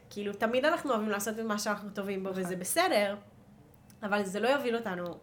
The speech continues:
Speaker 1: באמת
Speaker 2: כן.
Speaker 1: להשתפר.
Speaker 2: מה שאני ממש אוהבת שאנחנו עושים באימונים, אה, זה שאנחנו אומרים, אה,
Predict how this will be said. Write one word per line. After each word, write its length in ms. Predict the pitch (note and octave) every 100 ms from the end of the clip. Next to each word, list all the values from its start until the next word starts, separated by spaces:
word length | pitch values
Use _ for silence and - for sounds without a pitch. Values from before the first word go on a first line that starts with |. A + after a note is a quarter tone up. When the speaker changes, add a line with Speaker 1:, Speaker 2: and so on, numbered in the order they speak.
| - - - -
Speaker 1:
באמת 300 | G3 F#3+ G3+
Speaker 2:
כן. 100 | G3
Speaker 1:
להשתפר. 480 | G3+ G3 - F3 D#3+ - - -
Speaker 2:
מה 120 | A3 A#3+
שאני 380 | B3+ A#3 A3+
ממש 340 | G#3+ G3+ G#3 A3+
אוהבת 180 | G#3 F#3+
שאנחנו 340 | F3+ F3 E3+
עושים 220 | D#3+ F3
באימונים, 560 | E3+ E3+ E3 E3+ F#3 A#3+ - - - - - -
אה, 60 | E3 E3 D#3+ D#3+ D#3+ D#3+ D#3+ D#3+ - - - - -
זה 240 | D#3 E3+
שאנחנו 760 | F3 F3+ E3+ D#3+ E3 E3 D#3+ D#3+
אומרים, 340 | F3 G3+ G#3+
אה, 60 | G3+